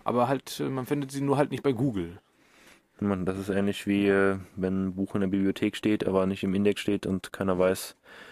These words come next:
Speaker 2: dass es das gibt, dann findet es auch niemand. Ähm, vielleicht sollte man der Vollständigkeit halber mal,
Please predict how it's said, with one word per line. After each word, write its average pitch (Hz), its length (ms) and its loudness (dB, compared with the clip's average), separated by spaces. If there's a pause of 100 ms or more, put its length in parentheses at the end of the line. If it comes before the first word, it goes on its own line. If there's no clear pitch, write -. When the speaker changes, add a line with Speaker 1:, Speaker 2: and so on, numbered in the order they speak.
(480)
Speaker 2:
dass 92 140 -10
es 92 80 -10
das - 220 -6
gibt, - 280 -2
dann 92 320 0 (1300)
findet 113 360 2
es 98 120 -2
auch 95 80 0
niemand. 95 440 0 (420)
Ähm, 107 420 4 (300)
vielleicht 107 320 0
sollte 127 240 4
man 131 160 4
der 123 80 4
Vollständigkeit 120 800 2
halber 107 640 4
mal, 101 880 4